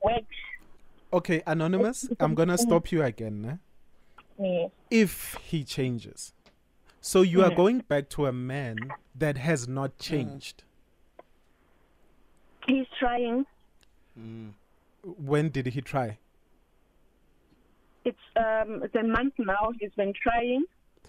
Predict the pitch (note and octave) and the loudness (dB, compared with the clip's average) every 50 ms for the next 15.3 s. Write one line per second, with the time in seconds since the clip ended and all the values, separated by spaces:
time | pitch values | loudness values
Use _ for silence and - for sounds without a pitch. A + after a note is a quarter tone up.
0 | - - - E3+ - - E3 D3 C#3+ - - - D3+ - - C#3 B2+ B2 - - | -14 -6 -6 -4 -2 0 -2 -2 -2 -6 -8 -8 -8 -4 -2 -4 -4 -4 -4 -2
1 | F3+ F3+ G3 G3+ E3+ C3+ - - - C3 A#2+ - - - C3 A#2+ G#2 F#2+ F2 - | 0 0 2 2 0 -2 -4 -6 -8 -8 -8 -8 -6 -6 -6 -6 -6 -8 -10 -8
2 | F3 E3 D#3 D3+ C#3+ C#3 D#3+ F#3 G#3 E3+ E3+ F3+ G3 F#3 F3 F3+ F3 G3 A#3 G#3+ | -8 -8 -8 -8 -8 -6 -2 0 6 6 6 8 8 6 6 6 8 6 4 6
3 | F#3 F3+ D#3+ D3 C3 C3+ C#3+ D#3 D3 B2+ B2 D3+ D#3+ D#3 E3 F#3+ G#3+ G3 F#3+ F3 | 6 6 4 4 2 0 2 4 4 2 2 2 0 0 0 0 2 4 4 4
4 | F3 E3+ D3+ - - D3 C#3+ D3 D3 - - C3+ - - - F#3 F#3 F3 E3+ D3 | 4 2 0 2 2 2 2 2 0 -4 -4 -4 -4 0 2 4 4 4 4 2
5 | - - A#2+ A2 G2+ - _ - - - - - C#3 C3 B2+ A#2+ - E3 D#3 - | -2 -6 -10 -10 -12 -14 _ -20 -20 -18 -8 -4 -2 -2 -2 -2 0 0 0 0
6 | F3 D#3 C#3+ - B2+ A#2 - D3 C#3+ C#3+ C3 B2+ A#2 - - - F#3+ F3+ D3 B2+ | -2 -4 -4 -4 -6 -4 -2 0 0 0 0 -2 -4 -6 -2 0 2 2 2 2
7 | - C#3 B2+ B2 A#2+ - D3+ C#3+ - E3 D3+ C#3 - C3+ B2 A#2+ - - D#3 E3 | 0 -4 -4 -4 -4 -4 -6 -4 -4 -4 -6 -4 -4 -6 -6 -6 -2 0 2 2
8 | F3+ D#3+ B2 A#2+ G#2+ F2 - - - - - - - - - G#3+ G3+ G3 F#3+ F#3 | 2 0 -2 -4 -6 -8 -14 -18 -20 -20 -20 -20 -8 2 6 6 6 6 4 -2
9 | - - - - - - - F3+ F#3 F3 F3 F3 F3 F#3 G#3 G3+ G3 E3+ - D#3+ | -6 -14 -20 -20 -12 -4 -2 -2 -2 0 0 0 0 0 0 0 0 0 -2 -2
10 | D#3+ F3+ G3 A3 A3 G3+ - - D3+ B2 A#2 B2 B2 B2 C3 B2+ A2 G2+ - - | -2 0 0 0 -2 -2 -2 -2 -2 -2 -2 -4 -4 -4 -4 -4 -6 -8 -10 -10
11 | - - - A3+ A3+ F3+ - - F#3+ F3+ E3+ D#3+ D#3+ D#3 D#3+ _ _ - - - | -8 -4 -4 -4 -4 -4 -4 0 2 2 2 2 0 -4 -10 _ _ -12 -4 0
12 | G3 G3 F#3+ - D#3+ D3 B2 - - C3+ C#3+ C#3+ C3 C3 B2 - - E3+ - D3 | 0 0 2 2 -2 -2 -2 -2 0 0 0 0 -2 -4 -6 -6 -6 -6 -4 -4
13 | B2+ A#2 C3+ C#3 - D3 C#3+ E3+ G3 A#3+ A3+ F#3 D3 C#3+ E3 C#3+ - C3+ C3 B2+ | -6 -4 -4 -6 -4 -2 2 2 2 4 2 0 0 -2 -2 0 0 0 -2 -2
14 | G#2+ - - C3+ C3+ C3+ - - C#3+ B2+ C3 B2 A#2+ A#2+ B2+ B2+ B2+ A#2 G#2 - | -2 -2 -2 -2 -2 -2 -4 -4 -4 -2 -2 -2 -4 -4 -6 -6 -6 -8 -10 -8
15 | - - D#3 C#3+ A#2+ - | -4 -2 0 0 -2 -4